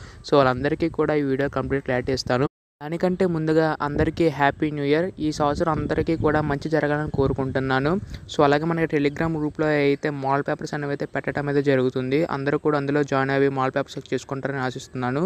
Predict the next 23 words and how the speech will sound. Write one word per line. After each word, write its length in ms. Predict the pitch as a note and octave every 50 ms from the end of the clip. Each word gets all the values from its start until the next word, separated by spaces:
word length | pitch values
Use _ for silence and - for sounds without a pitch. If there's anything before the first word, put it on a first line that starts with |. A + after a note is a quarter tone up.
| G#3 - - - - - - - -
So, 60 | - C#3+ C3+
ఇంకా 140 | B2+ - B2
ఆలస్యం 280 | B2+ C3+ C#3 - E3+ E3 -
చేయకుండా 320 | D#3+ D3 - D3 D3 C#3+
వీడియోలోకి 300 | C3+ B2+ B2+ B2+ A#2+ - B2+
అయితే 120 | C3+ C#3 C#3
వెళ్ళిపోదాం. 380 | C3 C3 - - B2 C3 B2 B2 C3+ - - - - - _ _ _ _ _ -
So 60 | D#3+ -
ఫ్రెండ్స్, 260 | - D#3+ D3+ D3 - D3 D3 D3
మనకి 240 | D#3 - - E3+ D#3+ D3 C#3 C#3+
ఏపీ 240 | D3+ - - F#3+ F3 D#3+
ఇంటర్ 220 | D#3 D3+ - D#3+ D#3 D#3
వాళ్ళకి 220 | D3+ D3 - C#3 - -
పేపర్స్ 360 | D3 C#3+ - - D#3+ D#3+ - D#3+
అనేవి 200 | D3+ D3+ D3 D3
అయితే 140 | - E3 E3 D3+ C#3+
లీక్ 180 | D3 D3+ - - -
కావడం 240 | D3+ D3 D3 C#3+ D3+ D3
అయితే 100 | - - C#3+
జరుగుతుంది. 500 | C3+ C3 C3+ C3 - C3+ C3 C3 C#3+ D3+ G3+ C4 - - - - - - -
So, 80 | - F3 E3 E3
అందుకోసం 420 | E3 D#3+ E3 - D#3 D3+ - E3+ E3 D#3+
అయితే 120 | - E3